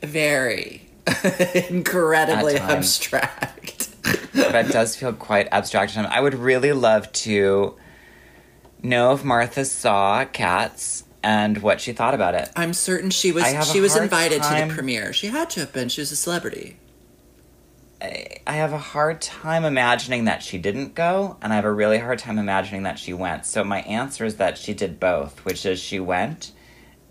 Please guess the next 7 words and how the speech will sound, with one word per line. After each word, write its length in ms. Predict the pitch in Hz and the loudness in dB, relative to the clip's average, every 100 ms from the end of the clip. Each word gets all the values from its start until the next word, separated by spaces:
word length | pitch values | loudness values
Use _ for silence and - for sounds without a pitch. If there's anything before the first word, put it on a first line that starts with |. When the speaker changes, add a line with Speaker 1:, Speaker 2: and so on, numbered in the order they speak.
| - | -8
Speaker 2:
and 440 | 95 95 95 90 - - - | -4 -4 -4 -8 -14 -20 -20
went 380 | 92 95 95 - | -6 -4 -4 -6
away 520 | 95 90 78 71 71 - | -6 -2 -2 -2 -4 -6
while 180 | 82 82 | -2 0
watching 340 | 78 - 76 | -2 -4 -10
the 80 | 76 | -10
show. 260 | - 55 | -10 -8